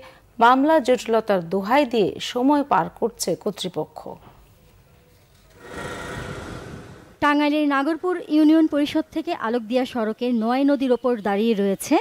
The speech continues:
Speaker 2: প্রায় তিন কোটি টাকা ব্যয়ে নির্মাণ করা সেতু, কিন্তু দুপাশে নেই কোনো সংযোগ সড়ক। এর জেরে ভোগান্তি সইছে নয় নদীর আশপাশের ছয় গ্রামের মানুষ।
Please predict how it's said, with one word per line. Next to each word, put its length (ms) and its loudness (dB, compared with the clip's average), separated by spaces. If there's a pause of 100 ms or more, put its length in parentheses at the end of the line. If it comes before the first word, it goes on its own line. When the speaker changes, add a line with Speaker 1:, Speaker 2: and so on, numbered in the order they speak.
(320)
Speaker 2:
প্রায় 260 4
তিন 180 4
কোটি 240 -2
টাকা 260 0
ব্যয়ে 220 2
নির্মাণ 340 2
করা 200 0
সেতু, 420 -6 (300)
কিন্তু 380 6
দুপাশে 440 2
নেই 180 0
কোনো 280 4
সংযোগ 400 -2
সড়ক। 340 -2 (240)
এর 200 4
জেরে 240 4
ভোগান্তি 440 0
সইছে 500 -2
নয় 220 4
নদীর 260 2
আশপাশের 600 -4
ছয় 280 0
গ্রামের 320 0
মানুষ। 300 -2